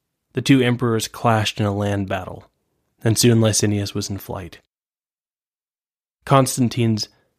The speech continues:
sister convinced her brother to spare Licinius's life.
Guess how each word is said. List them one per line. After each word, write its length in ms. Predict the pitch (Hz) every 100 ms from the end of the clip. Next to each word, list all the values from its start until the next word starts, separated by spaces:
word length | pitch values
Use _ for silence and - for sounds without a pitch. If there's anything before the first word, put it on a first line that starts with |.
| -
sister 480 | - 131 - 107
convinced 600 | 98 - 104 107 107 -
her 140 | - 104
brother 380 | 98 113 107 101
to 140 | -
spare 460 | - - 127 120 107
Licinius's 760 | 104 98 107 101 98 - 104
life. 520 | 120 120 98 92 -